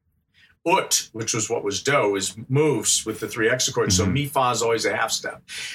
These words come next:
Speaker 1: So that's a, that's a kind of huge, I'm just, maybe can be tantalizing to your listeners, this whole question of pedagogy and solfege.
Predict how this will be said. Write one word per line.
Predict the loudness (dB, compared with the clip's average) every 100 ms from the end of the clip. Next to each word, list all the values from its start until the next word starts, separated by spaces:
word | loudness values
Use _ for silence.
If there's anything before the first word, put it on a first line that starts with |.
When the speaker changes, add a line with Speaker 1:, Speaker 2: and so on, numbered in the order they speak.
| 0
Speaker 1:
So | 2 4
that's | 4 2 2
a, | 2
that's | 0 0 2
a | 0
kind | 2 0 0
of | -2
huge, | -2 0 2 0 -2 -2
I'm | 0
just, | 2 2 0 -4
maybe | -4 0 0 0
can | -2
be | -4
tantalizing | -2 0 0 0 0 -2 -4 -6
to | -4
your | 0
listeners, | 0 0 -2 -6
this | -2 0
whole | 0 0 0
question | 0 0 0 -4 -6
of | -4
pedagogy | -2 0 0 0 -2 -6 -10 -12 -20 -14 -6
and | -2
solfege. | 2 2 2 0 -2 -4 -4 -10